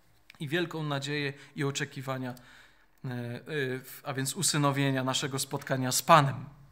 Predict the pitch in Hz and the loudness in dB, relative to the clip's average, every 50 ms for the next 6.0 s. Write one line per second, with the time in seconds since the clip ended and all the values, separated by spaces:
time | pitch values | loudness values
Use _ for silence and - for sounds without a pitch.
0 | - - - - - - - - - - - - - - - - - - - - | -20 -20 -20 -20 -20 -20 -18 -16 -16 -14 -14 -14 -14 -16 -16 -18 -20 -20 -20 -20
1 | _ _ _ _ _ _ _ _ _ _ _ _ _ _ _ _ _ _ _ _ | _ _ _ _ _ _ _ _ _ _ _ _ _ _ _ _ _ _ _ _
2 | _ _ _ _ _ _ _ _ _ _ _ _ _ _ _ _ _ _ _ _ | _ _ _ _ _ _ _ _ _ _ _ _ _ _ _ _ _ _ _ _
3 | _ _ _ _ _ _ _ _ _ _ _ _ _ _ _ _ _ _ _ - | _ _ _ _ _ _ _ _ _ _ _ _ _ _ _ _ _ _ _ -2
4 | 175 151 156 151 156 - - 277 277 214 147 131 127 123 123 123 117 123 123 120 | 2 2 4 4 4 4 4 4 4 4 2 -2 -2 -2 -2 -2 -4 -4 -6 -4
5 | - 120 117 113 131 131 123 - 127 117 - - 131 120 - - - 135 165 196 | -6 -6 -4 -2 -2 -2 -2 -2 -4 -4 -4 -4 -4 -4 -6 -6 -6 -6 -8 -8